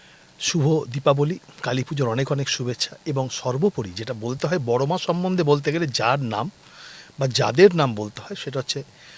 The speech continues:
নৈহাটি বড় কালী পুজো সমিতি ট্রাস্ট। কারণ তারা ছাড়া আমি বড় মার গান করতে পারতাম না। এই জন্যই, কারণ সেইখানে যে মানুষগুলো আছেন, যারা আমাকে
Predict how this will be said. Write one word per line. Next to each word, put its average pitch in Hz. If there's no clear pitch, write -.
নৈহাটি 185
বড় 123
কালী 143
পুজো 131
সমিতি 127
ট্রাস্ট। -
কারণ 127
তারা 226
ছাড়া 123
আমি 170
বড় 135
মার 135
গান 139
করতে 117
পারতাম -
না। -
এই 175
জন্যই, 113
কারণ 160
সেইখানে 190
যে 175
মানুষগুলো 151
আছেন, -
যারা 127
আমাকে 143